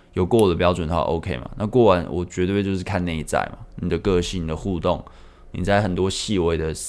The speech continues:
呃，也许你在人与人之间，我跟你互动，或者你在对别人是什么样的态度，是大概是怎么样，我其实都会看。那我个人是都会看啦，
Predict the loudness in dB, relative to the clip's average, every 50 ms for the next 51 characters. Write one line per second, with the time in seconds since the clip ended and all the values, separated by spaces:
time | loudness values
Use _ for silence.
0 | -12 -12 -16 _ _ _ -4 -2 -2 -2 -2 -2 -4 -6 -6 -8 -10 -12 -14 -16
1 | _ _ -10 -4 -2 -2 0 0 0 -2 -2 0 2 4 4 4 4 2 -2 -6
2 | -16 -20 -20 -18 -6 0 4 4 4 6 4 4 2 2 0 -2 0 0 2 2
3 | 2 2 0 2 0 0 0 0 -2 -2 -2 0 0 0 0 -2 -2 -2 -4 -4
4 | -2 -2 -2 -2 0 0 0 0 0 -2 -6 -12 -18 -20 -20 -20 -20 -20 -20 -20
5 | -20 -20 -20 -20 -10 -6 -2 0 2 4 4 6 6 4 4 0 -4 -10 -10 -8
6 | -6 -6 -4 -4 -4 -2 -2 -2 -2 -2 -4 -2 -2 -2 -2 -4 -6 -10 -10 -12
7 | -14 -18 -18 -18 -18 -18 -18 -18 -20 -20 -20 -20 -20 -18 -18 -12 -6 -2 -2 -2
8 | -2 -2 0 2 2 4 4 4 2 0 0 -4 -6 -6 -6 -6 -6 -6 -6 -8
9 | -10 -6 -4 -2 -2 0 2 2 4 4 4 4 4 0 -2 -2 -4 -8 -12 -6
10 | -2 0 0 0 0 2 2 2 2 2 0 -2 -4 -2 -2 0 0 0 0 -2
11 | -2 -2 -4 -6 -12